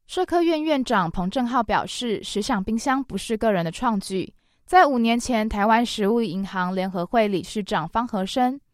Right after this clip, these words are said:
就已经开始在台湾的万华南机场设立台湾第一个十享冰箱。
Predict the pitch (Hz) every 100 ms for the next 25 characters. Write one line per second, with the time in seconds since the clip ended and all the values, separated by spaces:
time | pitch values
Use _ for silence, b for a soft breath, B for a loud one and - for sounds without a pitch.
0 | _ - 381 302 226 - 277 277 262 254
1 | - 196 254 214 202 190 175 202 208 202
2 | 175 - 196 180 - 156 165 156 175 233
3 | 247 254 190 175 226 196 202 180 - 160
4 | 180 180 202 247 247 220 208 - - 165
5 | 185 - 175 180 - 220